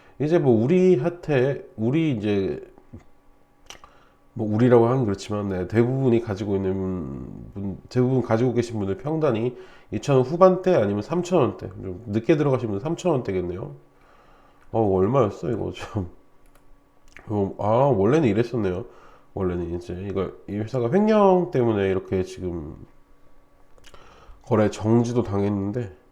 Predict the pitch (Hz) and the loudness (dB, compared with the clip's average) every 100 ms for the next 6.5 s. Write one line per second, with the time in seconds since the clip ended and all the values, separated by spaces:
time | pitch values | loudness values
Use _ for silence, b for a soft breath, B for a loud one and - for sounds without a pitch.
0 | _ _ - 98 95 85 - - _ b | _ _ -20 -14 -12 -12 -14 -20 _ b
1 | b b b _ _ _ _ _ _ _ | b b b _ _ _ _ _ _ _
2 | _ _ _ _ _ _ _ _ B B | _ _ _ _ _ _ _ _ B B
3 | B _ _ _ _ _ - - - - | B _ _ _ _ _ -20 -20 -20 -4
4 | 151 123 104 120 113 110 107 113 123 104 | 0 2 0 -2 -2 -2 -2 -2 -2 -2
5 | 92 - - - 92 92 92 92 92 - | -6 -14 -18 -10 -6 -6 -6 -8 -10 -8
6 | 98 98 95 87 | -2 0 0 -2